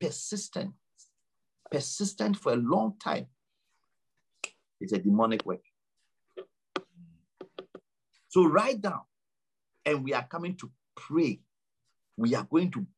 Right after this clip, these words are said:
bind. We are going to curse. We are going to root out. The Bible says, "Anything which my Father has not planted," Jesus said, "it shall be rooted out." Once it is not God who has planted it there, it has to be rooted out. It has to be rooted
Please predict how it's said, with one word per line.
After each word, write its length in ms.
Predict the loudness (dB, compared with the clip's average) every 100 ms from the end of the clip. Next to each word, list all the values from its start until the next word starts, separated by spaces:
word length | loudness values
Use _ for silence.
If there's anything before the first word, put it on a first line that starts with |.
| _ _
bind. 440 | -2 -2 -4 -10 -16 -12
We 100 | -8
are 60 | -4
going 240 | 2 2
to 140 | 2 -4 _
curse. 480 | -4 -2 -4 -8 -14 -6
We 80 |
are 80 | -6
going 240 | 2 2 4
to 120 | 2
root 400 | 0 2 2 2
out. 300 | 0 0 -8 -18 -18 _ _ _ _ _ _ _ _
The 80 | -2
Bible 400 | 2 4 4 2
says, 320 | 0 0 -2 0
"Anything 640 | 2 2 0 -2 -2 0
which 160 | -2 -4
my 160 | -6 -6 -6
Father 200 | -6 -6
has 260 | -8 -10 -8
not 240 | -8 -6
planted," 380 | -6 -6 -8 -12
Jesus 300 | -8 -8 -8
said, 120 | -12 -12 -10
"it 60 |
shall 140 | -6 -4
be 80 |
rooted 360 | -2 -2 -2 -2
out." 140 | -4 -8 _ _ _ -8
Once 320 | 2 4 4 0
it 120 | -8
is 140 | -8
not 220 | -4 -4 -2
God 180 | -2
who 160 | -2 -2
has 120 | -2 -6
planted 380 | -10 -8 -6 -8
it 120 | -8
there, 200 | -8 -10 -10 _ _ _ -2
it 180 | -2 -2
has 140 | -12 -10
to 100 | -4
be 80 |
rooted 500 | -4 -2 -4 -4 -8 -6
out. 220 | -8 -8 -12 _
It 160 | -4 -4 -12 -4
has 200 | -4 -4
to 100 | -8
be 80 | -12
rooted 440 | -6 -6 -4 -8